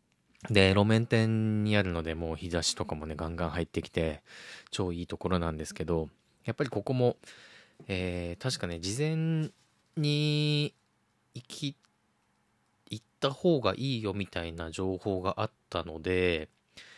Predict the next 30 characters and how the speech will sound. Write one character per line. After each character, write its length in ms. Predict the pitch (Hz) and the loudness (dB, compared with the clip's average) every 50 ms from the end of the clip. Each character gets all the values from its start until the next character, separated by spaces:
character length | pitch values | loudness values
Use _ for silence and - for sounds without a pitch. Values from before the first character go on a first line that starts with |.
| - - - - _ _ _ _ _ | -20 -20 -20 -20 _ _ _ _ _
え 140 | 101 90 87 | -6 -6 -4
ー、 60 | 85 | -4
目 100 | 90 92 | -4 -2
指 160 | 92 110 107 | 0 0 -2
し 160 | 101 - - | -2 -2 -4
て 80 | - 90 | -4 -6
い 160 | 82 85 92 | -6 -6 -4
た 140 | - 101 95 | -2 -2 -2
の 120 | 87 82 | -2 -4
で 120 | 80 90 87 | -4 -4 -6
す 160 | - - 85 | -4 -6 -4
が、 340 | 80 90 90 87 82 80 - - _ _ _ _ _ - _ - _ - - | 0 2 2 2 2 0 -4 -10 _ _ _ _ _ -20 _ -20 _ -14 -10
え 720 | 95 85 82 82 80 80 80 80 80 80 78 80 80 78 76 | -8 -8 -6 -6 -8 -8 -8 -8 -10 -10 -10 -10 -10 -12 -14
ー、 120 | - - _ _ - _ _ _ _ _ - _ | -18 -20 _ _ -20 _ _ _ _ _ -20 _
当 240 | - 165 160 147 127 | -4 -2 0 0 0
時 180 | 101 92 87 78 | 0 -2 -6 -6
ね、 160 | 85 85 82 | -6 -6 -6
二 160 | 85 90 92 | -4 -6 -4
千 460 | - - - 135 127 113 95 90 - - - _ - - - - - | -4 -2 0 0 0 0 0 -2 -6 -8 -18 _ -20 -20 -20 -12 -6
十 520 | 104 92 95 95 92 90 90 90 90 - - - _ _ _ _ _ _ _ _ _ _ _ _ _ _ _ - - - - - - - - - - - _ | -4 -2 0 2 2 2 2 2 0 -2 -8 -18 _ _ _ _ _ _ _ _ _ _ _ _ _ _ _ -20 -20 -20 -20 -18 -14 -14 -14 -14 -14 -12 _
二 140 | - 117 110 | -2 0 2
年 160 | 104 87 82 | 2 0 -2
か 140 | - 82 82 | -4 -6 -4
な、 160 | 87 92 95 101 | -4 -4 -4 -4
二 80 | 104 | -6
千 260 | 98 - 131 113 98 | -4 -2 -2 0 0
十 200 | 92 95 104 104 | 0 0 0 0
二 400 | 104 110 120 127 131 135 135 131 | 0 0 0 2 2 2 2 2
だ 120 | 117 95 | 2 2
っ 60 | 90 | 0